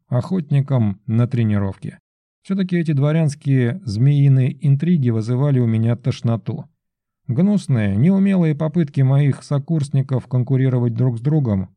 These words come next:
куром насмех. А студенты боевого потока, хоть и принадлежали к дворянскому сословию, но интриг никаких друг против друга не плели.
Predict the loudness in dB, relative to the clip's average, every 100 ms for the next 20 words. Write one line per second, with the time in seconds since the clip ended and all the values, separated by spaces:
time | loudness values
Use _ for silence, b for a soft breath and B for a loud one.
0 | _ 0 0 2 0 0 -4 -10 -12 _
1 | _ _ _ _ -8 -6 -2 -2 -2 -2
2 | 2 2 2 2 0 -2 -2 -2 0 -2
3 | -2 -4 -4 -2 0 0 -2 -4 -2 -2
4 | -2 -2 0 0 -2 -2 -2 0 -4 -2
5 | 0 2 2 2 2 2 0 0 0 2
6 | 0 0 -4 -2 -2 -2 -4 0 0 0
7 | -4 -2 -4 -2 -2 -2 -2 -2 0 0
8 | -2